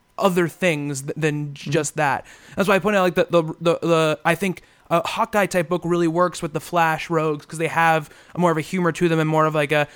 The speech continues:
Speaker 1: "We're just like to rob places. Like, we're not trying to take over
Speaker 2: Yeah.
Speaker 1: the world" type of people. So I think those situations, uh, work very, very well. Um, Steve.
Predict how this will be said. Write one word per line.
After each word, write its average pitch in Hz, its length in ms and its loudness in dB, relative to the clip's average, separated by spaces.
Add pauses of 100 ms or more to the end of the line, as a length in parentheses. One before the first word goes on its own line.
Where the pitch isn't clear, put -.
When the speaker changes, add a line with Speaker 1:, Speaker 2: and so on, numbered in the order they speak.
(200)
Speaker 1:
"We're 233 160 2
just 240 320 -2 (160)
like 226 200 0
to 202 80 2
rob 190 420 2
places. 151 520 -2
Like, 147 140 -4
we're 170 80 0
not 180 160 2
trying 196 160 -4
to 185 80 0
take 180 220 -4
over 175 140 0
Speaker 2:
Yeah. 170 40 2
Speaker 1:
the 165 80 2
world" 160 500 4
type 156 200 0
of 147 120 -6
people. 156 380 -2
So 151 240 0 (760)
I 180 60 0
think 185 160 2
those 175 120 0
situations, 156 1000 -4
uh, 139 300 0 (160)
work 151 240 0
very, 147 260 0
very 143 220 -2
well. 143 340 -2 (460)
Um, 135 720 -6
Steve. - 300 -4